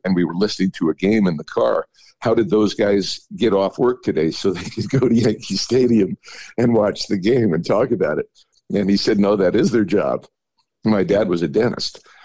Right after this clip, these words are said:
And I said, "Dad, you're gonna go back to the office in a little while and you're gonna fill cavities. And these guys go to Yankee Stadium and watch a baseball game. They've got a better job than you do."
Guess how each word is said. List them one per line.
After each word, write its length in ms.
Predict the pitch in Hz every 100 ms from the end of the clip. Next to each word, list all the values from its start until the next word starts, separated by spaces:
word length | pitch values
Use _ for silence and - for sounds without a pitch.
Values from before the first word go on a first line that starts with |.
| _ -
And 160 | 90
I 40 | 90
said, 300 | - 92 80
"Dad, 280 | 202 -
you're 120 | 92 113
gonna 160 | 120
go 140 | 95 90
back 240 | 92 98
to 120 | -
the 120 | 85
office 420 | 78 107 113 95 -
in 80 |
a 60 | 85
little 220 | 87 87
while 340 | 82 90 92 90
and 160 | 82
you're 140 | 82 98
gonna 280 | 98 87 82 _ -
fill 240 | - 92
cavities. 720 | 90 104 101 95 78 87 - - - -
And 160 | 92
these 220 | 98 113
guys 240 | - 95 85
go 120 | 92
to 80 | 85
Yankee 320 | 87 92 80
Stadium 480 | 80 92 95 90 80
and 100 | 87
watch 200 | 90 87
a 60 | -
baseball 420 | 87 107 - 80
game. 220 | 90 90
They've 160 | 98 98
got 160 | 104
a 60 | 92
better 260 | 101 92
job 300 | 87 95 90
than 140 | 80 82
you 100 | 117
do." 300 | 131 76 -